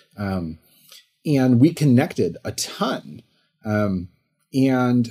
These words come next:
I remember it being really, really hard to connect with Eli. And it took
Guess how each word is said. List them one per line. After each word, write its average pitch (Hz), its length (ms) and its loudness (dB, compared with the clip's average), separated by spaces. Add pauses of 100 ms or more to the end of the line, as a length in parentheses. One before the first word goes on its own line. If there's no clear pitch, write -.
I 135 80 0
remember 156 500 4
it 160 140 4
being 123 360 2
really, 185 320 2
really 135 280 2
hard 101 720 -4
to 104 540 -4
connect 110 600 -4
with 90 160 -8
Eli. 82 520 -14 (220)
And 107 800 -4 (300)
it 175 200 4
took - 680 -2